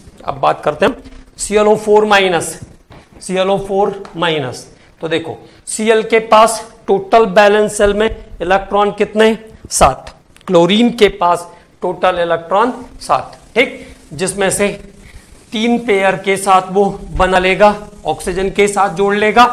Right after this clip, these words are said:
और एक ऑक-, एक oxygen जो है वो उसका नेगेटिव चार्ज कैरी कर रहा है, सीएलओ फ़ोर माइनस, like this, दो, चार, छः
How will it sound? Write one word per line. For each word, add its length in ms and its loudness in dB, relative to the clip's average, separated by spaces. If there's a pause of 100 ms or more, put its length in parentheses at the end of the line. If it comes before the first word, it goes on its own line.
(260)
और 220 -4
एक 240 0
ऑक-, 420 -8
एक 280 0
oxygen 580 -2
जो 100 2
है 100 2
वो 180 4 (480)
उसका 240 -2
नेगेटिव 440 0
चार्ज 300 4
कैरी 260 2
कर 180 2
रहा 120 0
है, 160 -4 (220)
सीएलओ 340 -2
फ़ोर 340 -2 (300)
माइनस, 500 -2 (200)
like 200 0
this, 180 -4 (880)
दो, 380 -2 (1000)
चार, 380 4 (640)
छः 380 0